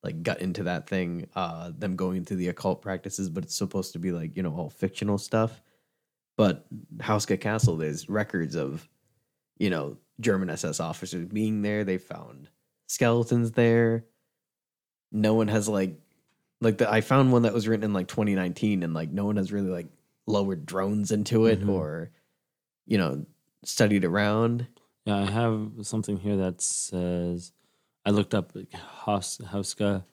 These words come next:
Speaker 2: Castle debunked, and nothing really popped up.
Speaker 1: Yeah. I mean, believe me, I don't think I'd wanna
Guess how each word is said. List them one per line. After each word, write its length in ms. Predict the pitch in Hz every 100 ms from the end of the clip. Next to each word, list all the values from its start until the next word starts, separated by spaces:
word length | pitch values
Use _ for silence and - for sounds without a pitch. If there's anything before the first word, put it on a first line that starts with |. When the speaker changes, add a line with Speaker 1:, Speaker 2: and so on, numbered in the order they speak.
| _ _ _ _ _
Speaker 2:
Castle 340 | - 92 95
debunked, 600 | 87 90 80 85 98 101 -
and 160 | 95
nothing 320 | 87 82 87 87
really 240 | 85 82
popped 340 | 80 76 - 78
up. 160 | 76 - _
Speaker 1:
Yeah. 280 | 110 98 78 - _ _ _ _ _ _ _ _ _ _ _ -
I 60 |
mean, 680 | 101 98 78 90 - 104 104
believe 300 | 92 107 113
me, 140 | 95 87
I 100 | 78
don't 160 | 92
think 160 | 92 90
I'd 180 | 85 80
wanna 320 | 80 73 67